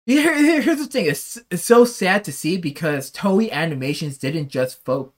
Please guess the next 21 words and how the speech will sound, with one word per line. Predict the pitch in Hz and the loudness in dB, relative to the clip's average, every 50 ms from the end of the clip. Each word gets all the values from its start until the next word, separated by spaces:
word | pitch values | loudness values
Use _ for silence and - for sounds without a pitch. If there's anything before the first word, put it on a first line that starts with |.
| _ _ | _ _
fuck | _ 147 131 131 - | _ -2 -2 -2 -2
over | 143 135 127 123 113 | -6 -6 -6 -6 -8
Totally | 110 - - 147 135 127 123 | -8 -10 -10 -10 -8 -8 -8
Not | 120 110 107 104 104 - _ | -8 -6 -6 -8 -8 -10 _
Marked. | 95 110 92 80 - _ _ | -8 -8 -8 -8 -10 _ _
They | 95 101 | -12 -12
fucked | - - - - 131 - - | -10 -6 -6 -6 -6 -4 -4
over | 127 123 117 113 123 113 104 98 101 101 - _ _ _ _ _ _ _ _ _ _ _ _ _ _ _ _ _ _ _ _ _ _ _ _ _ | -4 -4 -4 -4 -4 -6 -6 -6 -8 -10 -14 _ _ _ _ _ _ _ _ _ _ _ _ _ _ _ _ _ _ _ _ _ _ _ _ _
pretty | - 277 285 277 262 | 0 2 4 4 4
much | 240 247 233 208 - - - _ | 6 4 4 4 0 -6 -12 _
everyone | - 180 190 214 240 202 202 214 185 165 147 135 123 117 113 101 98 - _ _ _ _ _ _ _ | 0 4 6 6 6 6 4 2 2 2 0 -2 -2 -2 -4 -4 -6 -10 _ _ _ _ _ _ _
who's | 156 147 139 - | -6 -6 -4 0
ever | 170 180 196 190 175 | 2 2 2 2 -2
talked | - - 190 175 170 - | -4 0 0 0 0 0
about | 156 170 147 143 139 | -2 -2 0 0 0
Dragon | - 151 139 147 143 143 135 | 0 0 0 0 -2 -2 -2
Ball | 127 123 123 120 | 0 0 0 0
Z | 120 120 123 120 123 120 120 - | -2 -4 -4 -2 -2 -2 -4 -4
and | 110 107 104 98 92 107 | -6 -8 -8 -8 -10 -12
One | 104 101 120 147 147 135 | -10 -8 -6 -6 -6 -6
Piece. | - _ - 90 - - - - - - | -10 _ -16 -16 -16 -14 -16 -18 -18 -20